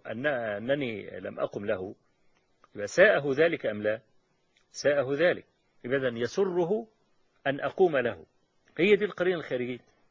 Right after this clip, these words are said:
التي أستطيع أن أعلق بها الحكم. فالنهاردة لما نيجي نقول في قرينة خارجية أنا علقت بها الحكم، ده مش افتيات على القلوب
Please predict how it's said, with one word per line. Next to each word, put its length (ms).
التي 320
أستطيع 380
أن 80
أعلق 360
بها 260
الحكم. 340
فالنهاردة 480
لما 220
نيجي 240
نقول 340
في 220
قرينة 480
خارجية 640
أنا 160
علقت 360
بها 120
الحكم، 320
ده 140
مش 180
افتيات 380
على 140
القلوب 440